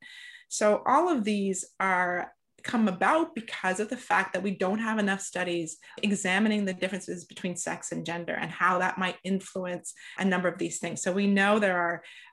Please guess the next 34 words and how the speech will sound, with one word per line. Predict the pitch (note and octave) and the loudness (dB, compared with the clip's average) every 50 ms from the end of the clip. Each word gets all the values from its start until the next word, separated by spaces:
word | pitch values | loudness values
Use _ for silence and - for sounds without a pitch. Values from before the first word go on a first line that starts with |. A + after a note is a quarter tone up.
| _ | _
uh, | - E3+ | -10 -8
sex | - - - F3+ F#3+ - - - | -2 0 0 0 0 -2 -4 -4
differences, | - F3 - - F#3 - G3 G3 | -4 -4 -2 -4 -4 -2 -2 -2
and | F#3+ F3+ F3 | -2 -2 -4
I | F3 | -4
refer | E3+ F3 F3 F3 F3 - E3+ | -4 -4 -4 -4 -4 -4 -4
to | E3 E3 | -4 -4
the | E3+ | -4
biological, | E3 F3 F3 F3 F3 F3+ F3 F3 F3 E3+ F3+ F3 - E3+ E3+ E3+ E3+ - _ - - - _ _ | -4 -2 -2 0 0 -2 -2 -2 -4 -4 -6 -8 -6 -6 -6 -8 -8 -12 _ -20 -20 -20 _ _
uh, | G3+ F3+ | -8 -8
characteristics, | F3+ - - F#3 - - G3+ B3 C#4+ F#3 - G3 F#3+ - - | -4 -2 -2 -2 0 2 2 2 2 2 0 -2 -4 -4 -6
but | F3 F3 - | -8 -6 -4
sex | - - G#3+ A3 | -2 -2 -2 -2
differences | - - G#3 G3+ F#3+ F#3 F3+ F3 | -2 -4 -4 -4 -4 -4 -4 -6
in | F3+ F3 | -6 -8
the | E3+ E3 | -8 -10
prevalence, | - - - F#3 F3+ F3 F3+ F3 E3+ E3 E3 - - - - - - - - - _ - | -12 -4 0 0 2 2 2 2 0 0 -4 -8 -10 -14 -16 -18 -20 -20 -20 -12 _ -8
which | G3 - | -4 -2
just | - F3 F3 - | -2 -2 -2 -4
means | - F3 E3+ E3 D#3+ - | -6 -6 -6 -6 -8 -8
how | - - - F3 E3+ | -4 0 0 0 2
many | E3 E3 E3 D#3+ E3 E3 E3 D#3+ - - | 0 0 -2 -2 -2 -2 -4 -6 -6 -8
people | - - F3 - - E3 | -10 -10 -8 -6 -6 -6
get, | D#3+ - E3 D#3 D#3 - - - - - _ _ _ _ | -4 -2 -2 0 0 -2 -2 -6 -10 -10 _ _ _ _
say, | - - E3 | -8 -6 -6
depression | D#3+ - - - - - F3 D#3 D3+ - E3 E3+ E3 E3 E3 | -4 -4 -6 -6 -4 -4 -4 -4 -4 -6 -8 -8 -8 -10 -10
versus, | D#3+ D3+ - - - _ - | -10 -12 -12 -14 -16 _ -12
and | - D3+ | -10 -10
schizophrenia | - - F#3+ - E3+ - - A3 G3+ G3 F#3 F3+ F3 E3+ E3 E3 D#3 - | -8 -8 -8 -8 -6 -2 0 2 2 2 2 0 0 0 0 0 -2 -2
or | E3+ E3 E3+ E3+ E3+ E3 E3 - | -2 -2 -2 -2 -2 -2 -2 0
Parkinson's | - C4+ C4+ A#3 G#3 F#3+ G3+ G3 F#3+ F3 | 0 2 2 2 2 2 0 -4 -4 -6
disease, | - E3+ D#3+ - - F3+ E3 - | -6 -8 -10 -8 -8 -10 -10 -8
for | - F3 | -8 -10
example, | E3+ - E3+ E3 D#3+ - - F3 | -8 -8 -10 -10 -10 -10 -10 -8